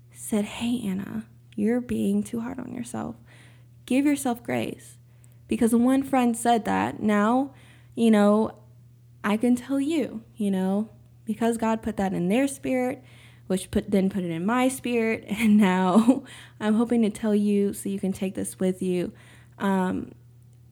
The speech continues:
just give yourself grace. Be kind to yourself.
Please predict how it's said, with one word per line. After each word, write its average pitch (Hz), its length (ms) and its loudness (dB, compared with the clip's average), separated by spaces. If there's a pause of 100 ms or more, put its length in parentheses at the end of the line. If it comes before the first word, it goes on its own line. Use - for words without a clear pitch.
(140)
just 262 220 -2
give 262 160 0
yourself 190 420 -6
grace. 185 540 -10 (140)
Be 233 120 -4
kind 185 420 -6
to 190 120 -8
yourself. - 560 -8